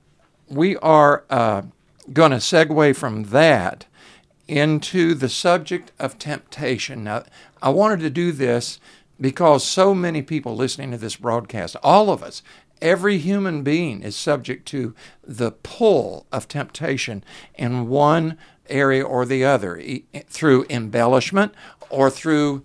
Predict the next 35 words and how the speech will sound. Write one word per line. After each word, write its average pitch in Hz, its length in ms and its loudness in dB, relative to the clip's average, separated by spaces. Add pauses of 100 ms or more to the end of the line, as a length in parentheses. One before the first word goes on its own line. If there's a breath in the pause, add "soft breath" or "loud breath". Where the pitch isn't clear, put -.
(160)
denial. 120 640 0 (400 loud breath)
And 127 240 0
they're 127 160 6
both 147 360 6
equally 151 500 2
the 117 140 -6
same. 139 540 -2 (360 loud breath)
Uh, 123 160 0
they 135 160 4
just 127 200 -2
go 135 200 2
in 120 80 -4
different 120 340 -2
directions, 120 540 -4
but 120 160 -6
they're, 120 180 -4 (120)
they're 117 180 -2
both 120 380 0 (120)
lies. 123 560 -2 (480 loud breath)
But, 151 400 4
uh, 143 260 4 (1120)
it, 196 120 0
this 220 200 2
is 262 60 4
a 196 80 8
big 156 260 4
subject. 123 480 0
So 175 120 0
where 214 180 6
do 302 100 2
we 202 80 2
start 160 340 2
the 151 60 -6
process 131 720 -2 (140)
of 113 420 -6